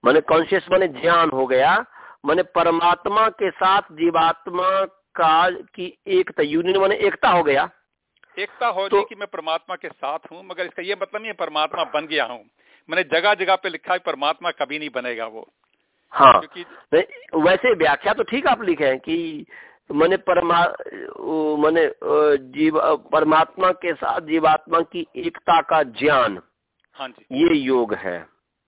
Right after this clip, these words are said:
Speaker 2: हाँ जी।
Speaker 1: तो ये एक तरह से भाव हो गया।
Speaker 2: हाँ जी।
Speaker 1: ये,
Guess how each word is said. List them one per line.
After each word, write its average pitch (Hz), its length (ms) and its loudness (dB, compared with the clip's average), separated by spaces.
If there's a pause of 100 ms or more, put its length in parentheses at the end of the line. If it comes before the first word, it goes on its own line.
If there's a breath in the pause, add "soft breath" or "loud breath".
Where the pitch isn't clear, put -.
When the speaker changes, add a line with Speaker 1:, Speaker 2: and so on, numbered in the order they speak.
(160)
Speaker 2:
हाँ 127 160 -16
जी। - 180 -20 (760 loud breath)
Speaker 1:
तो 156 60 4
ये 196 300 4
एक 190 120 -2
तरह 196 120 0
से 196 120 0
भाव 160 480 0
हो 127 200 0
गया। 101 340 -2 (1400 soft breath)
Speaker 2:
हाँ 143 160 -10
जी। 135 160 -14
Speaker 1:
ये, 156 340 2